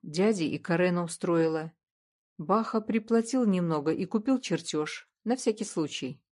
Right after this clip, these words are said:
Смотри. Он указал пальцем. Вот это центральный вход. Тут, тут и тут посты охраны. Вот это задняя калитка, тоже охраняемая. Внутри на первом этаже помещение,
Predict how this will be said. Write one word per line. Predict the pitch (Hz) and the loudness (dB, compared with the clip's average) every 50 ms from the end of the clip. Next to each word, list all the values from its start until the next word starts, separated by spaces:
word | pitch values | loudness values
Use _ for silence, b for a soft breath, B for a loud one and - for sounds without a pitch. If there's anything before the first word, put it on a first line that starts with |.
| _ _ _ _ _ _ _ _ | _ _ _ _ _ _ _ _
Смотри. | - - - - 190 226 220 - 180 147 131 135 - _ _ _ _ _ _ _ _ _ _ _ _ _ | -12 -10 -4 -2 -2 -2 -2 -2 -4 -4 -4 -6 -8 _ _ _ _ _ _ _ _ _ _ _ _ _
Он | 202 226 277 277 | 0 2 4 4
указал | 220 - - 180 160 160 185 196 190 | 2 2 2 0 0 2 0 0 -2
пальцем. | - - 156 139 135 - - - 143 127 - - _ _ _ _ _ _ _ _ _ _ _ _ | -2 -2 -2 -2 -2 -4 -8 -10 -10 -10 -10 -12 _ _ _ _ _ _ _ _ _ _ _ _
Вот | - 165 202 214 214 214 - - _ | -6 0 2 2 2 0 -4 -6 _
это | 247 269 277 285 - 262 | 0 0 2 2 0 -2
центральный | - - 190 175 165 190 190 214 220 226 226 220 | 0 -2 -2 -2 0 0 2 2 4 4 4 4
вход. | 208 - - - 151 139 - - - _ _ _ _ _ _ _ _ _ _ | 2 0 -4 -4 -4 -4 -6 -8 -16 _ _ _ _ _ _ _ _ _ _
Тут, | - 202 196 - 104 208 - - _ _ _ _ _ _ _ _ _ | -4 -2 -2 -2 -2 -4 -8 -14 _ _ _ _ _ _ _ _ _
тут | - 165 165 190 - 240 | -4 -2 -2 0 0 0
и | 220 | 0
тут | 220 - 175 190 220 208 - - _ _ | 0 0 0 0 0 -2 -6 -12 _ _
посты | - 180 175 - - - 190 196 | -4 -4 -4 -4 -4 -2 -2 0
охраны. | 202 196 - - 165 156 147 143 139 139 143 - _ _ _ _ _ _ _ _ _ _ - | 0 -2 -2 -2 -2 -2 -2 -4 -6 -10 -14 -18 _ _ _ _ _ _ _ _ _ _ -10
Вот | 175 175 190 202 196 - _ - | -2 0 0 0 0 -2 _ -2
это | 240 269 277 277 190 160 | 0 0 2 2 0 -2
задняя | 156 165 170 165 170 165 185 170 165 | 0 2 2 2 2 2 0 -2 -2
калитка, | 165 - 175 165 160 156 156 - - - 160 160 - _ _ _ _ _ _ _ _ _ _ _ | 0 0 0 0 0 -2 -4 -6 -10 -12 -10 -10 -12 _ _ _ _ _ _ _ _ _ _ _
тоже | - 240 190 143 147 147 | 0 2 2 2 2 -2
охраняемая. | 143 - - 160 156 156 156 151 147 147 143 143 151 151 160 160 - _ _ _ _ _ _ _ _ _ _ _ _ | -2 -4 -4 -4 -4 -4 -4 -8 -8 -8 -10 -10 -12 -12 -16 -18 -20 _ _ _ _ _ _ _ _ _ _ _ _
Внутри | - 156 175 190 208 214 214 226 240 277 285 | -6 0 2 4 4 4 4 2 2 4 4
на | 240 190 170 | 4 4 2
первом | 170 196 196 185 175 165 165 160 151 151 | 2 2 2 2 2 0 -2 -2 -2 -4
этаже | - - 156 147 143 170 220 247 | -4 -4 -6 -6 -2 0 0 0
помещение, | 254 226 208 214 226 220 - - - 165 160 156 147 143 143 143 139 139 | 2 0 0 0 0 0 -2 -2 -2 -2 -2 -2 -4 -6 -6 -6 -8 -10